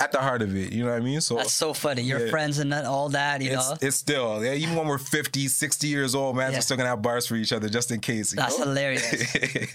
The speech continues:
Speaker 1: Yeah.
Speaker 2: Uh, tell me about your relationship with Bishop Brigante, 'cause he's in that Bankroll video. I was like, "Oh, that's
Speaker 1: Yeah,
Speaker 2: good."
Speaker 1: yeah,
Speaker 2: Even
Speaker 1: yeah.
Speaker 2: there, like
Speaker 1: Bishop, Bishop came out
Speaker 2: Yeah.
Speaker 1: to show love. You know, Bishop's one of those people I've known him literally since the beginning of my rap career. And, like, you know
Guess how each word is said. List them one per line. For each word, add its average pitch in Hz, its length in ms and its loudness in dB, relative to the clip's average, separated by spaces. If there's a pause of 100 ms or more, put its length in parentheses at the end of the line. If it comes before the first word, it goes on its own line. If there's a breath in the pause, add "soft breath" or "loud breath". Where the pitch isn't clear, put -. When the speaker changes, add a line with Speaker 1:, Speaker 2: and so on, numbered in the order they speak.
(580 loud breath)
Speaker 1:
Yeah. 104 200 0
Speaker 2:
Uh, 139 360 0 (100)
tell 208 160 0
me 254 80 0
about 247 160 -2
your 233 80 0
relationship 233 360 -2
with 196 120 -4
Bishop 208 300 -2
Brigante, 151 600 -2
'cause 135 140 -2
he's 143 200 0
in 147 60 0
that 123 200 -2
Bankroll 156 440 0
video. 156 420 0
I 156 80 0
was 131 80 -4
like, 135 120 -4
"Oh, 139 140 -2
that's 127 180 -2
Speaker 1:
Yeah, 147 300 0
Speaker 2:
good." 143 60 0
Speaker 1:
yeah, 160 260 0
Speaker 2:
Even 139 160 -2
Speaker 1:
yeah. 147 220 0
Speaker 2:
there, 143 80 -2
like 139 160 0
Speaker 1:
Bishop, 139 240 0
Bishop 147 260 0
came 151 180 0
out 143 140 0
Speaker 2:
Yeah. 147 100 0
Speaker 1:
to - 40 -2
show 143 160 0
love. 143 280 0
You 151 60 -2
know, 160 100 0
Bishop's 180 300 0
one 160 100 0
of 156 60 0
those 143 80 -2
people 143 240 -2
I've 139 120 -2
known 143 200 0
him 135 300 -2 (360 loud breath)
literally 139 420 0
since 127 180 -2
the 135 80 -2
beginning 123 500 0
of 110 320 -2
my 113 160 0
rap 113 300 0
career. 117 240 0
And, 110 100 0
like, 107 160 -2 (380 loud breath)
you 131 140 -2
know 123 260 -2